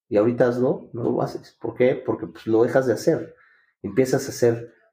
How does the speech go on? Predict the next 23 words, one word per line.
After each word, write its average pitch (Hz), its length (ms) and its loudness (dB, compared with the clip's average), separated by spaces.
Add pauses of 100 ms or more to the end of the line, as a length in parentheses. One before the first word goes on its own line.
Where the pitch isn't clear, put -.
sedentario, 87 640 -8 (840)
a 87 80 -10
sentarte 92 580 -4
en 95 80 -8
una 98 140 -8
silla, - 360 -14 (760)
a, 87 100 -2
a, - 220 -4
a, - 600 -12 (180)
a, - 100 -10 (100)
a 107 60 -4
llevar 120 320 4
protocolos 113 680 2
que 92 320 -4
obviamente 98 520 -2
te 90 200 -10
llevan 104 500 -2 (260)
a 101 100 -8
una 98 180 -4
movilidad 92 680 -4 (220)
apócrifa. - 560 -12 (840)
¿Entiendo? 92 560 -4 (380)
Entonces, 127 520 0